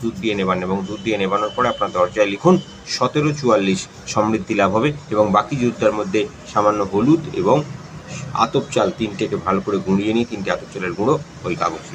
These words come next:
জলের মধ্যে দিয়ে দিন, সেটা ওই দুধের মধ্যে দিয়ে দিন, সেটা পরের দিন সকালে তিলক ধারণ করুন। আপনার সমৃদ্ধি লাভ এবং সফলতা লাভের রাস্তা উন্মুক্ত হয়ে যাবে। সিংহ রাশি জাতকদের কর্মক্ষেত্রে অশুভ যোগাযোগ রয়েছে, মানে অশুভ ফলাফল আজকে লাভ হবে।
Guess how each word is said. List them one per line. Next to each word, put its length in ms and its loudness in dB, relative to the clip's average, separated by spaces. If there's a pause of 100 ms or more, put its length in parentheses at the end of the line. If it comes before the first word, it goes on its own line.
জলের 240 -2
মধ্যে 220 -8
দিয়ে 140 -2
দিন, 120 4 (240)
সেটা 320 4
ওই 180 4
দুধের 220 6
মধ্যে 160 0
দিয়ে 140 0
দিন, 100 -2
সেটা 200 -8 (220)
পরের 280 2
দিন 120 -10
সকালে 300 -4
তিলক 280 0
ধারণ 200 2
করুন। 240 0 (300)
আপনার 220 2
সমৃদ্ধি 440 -2
লাভ 140 0
এবং 200 -6
সফলতা 360 -8
লাভের 220 -6
রাস্তা 240 -6
উন্মুক্ত 380 -8
হয়ে 180 -6
যাবে। 200 -4 (1300)
সিংহ 240 6
রাশি 300 4
জাতকদের 440 0
কর্মক্ষেত্রে 500 2
অশুভ 280 0 (600)
যোগাযোগ 280 4 (100)
রয়েছে, 220 -4
মানে 260 2
অশুভ 200 -8 (280)
ফলাফল 380 4
আজকে 220 0
লাভ 240 4
হবে। 120 -2